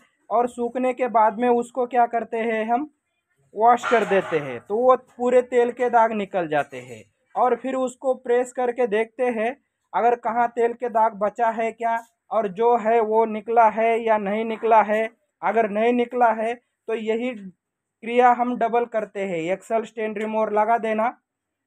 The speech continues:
टूथब्रश से या हाथ से उसको रबिंग कर देना, सूखने देना, फिर एनआईडी डस्ट लिफ्टर कलर गार्ड में वॉश कर देना और कस्टमर को नाइंटी नाइन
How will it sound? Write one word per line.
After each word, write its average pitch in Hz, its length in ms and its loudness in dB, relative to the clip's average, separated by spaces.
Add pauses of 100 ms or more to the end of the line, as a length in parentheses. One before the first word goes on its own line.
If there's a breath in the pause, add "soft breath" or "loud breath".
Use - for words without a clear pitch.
(320)
टूथब्रश 214 460 -4
से 226 220 -4
या 233 200 6
हाथ 202 340 -2
से 226 120 -4
उसको 214 360 -4
रबिंग 208 360 -2
कर 226 180 0
देना, 226 380 0
सूखने 226 460 -8
देना, 226 320 0 (580 soft breath)
फिर 247 160 -2
एनआईडी 226 540 -2
डस्ट 214 300 -4
लिफ्टर 220 420 -6
कलर 220 320 0
गार्ड 214 340 0
में 220 100 -6
वॉश 196 340 0
कर 165 200 -6
देना 127 340 -8 (380)
और 226 180 0
कस्टमर 226 600 -2
को 233 180 -4
नाइंटी 220 400 -4
नाइन 220 340 -4